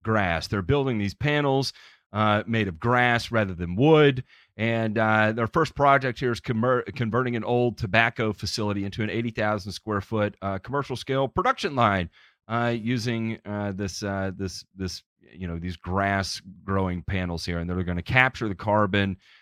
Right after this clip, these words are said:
uh, in, into these panels, right? Because of photosynthesis and all that fun stuff. And the whole reason, you can read it here and, and take a look at it, it's written with a bunch of puns and it's not funny at all, but, you know,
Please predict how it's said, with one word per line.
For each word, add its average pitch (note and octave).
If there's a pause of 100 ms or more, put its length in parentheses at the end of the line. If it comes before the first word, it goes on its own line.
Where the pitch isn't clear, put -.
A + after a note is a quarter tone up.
(200)
uh, F#2+
in, A#2+
into A2+
these G#2
panels, G2+
right? G2
Because F2+
of F2
photosynthesis F#2
and E2
all E2+
that E2+ (160)
fun E2
stuff. E2 (380)
And C3
the C#3+
whole G3
reason, D3
you D3
can B2
read A2+
it G#2+
here G#2
and, F#2+
and F#2
take F#2+
a F#2+
look F#2
at F#2
it, F#2
it's F2+
written F#2+
with F#2
a -
bunch F#2
of -
puns F#2
and F2
it's -
not G#2
funny E2+
at F2+
all, F#2
but, C#3
you A2+
know, G2+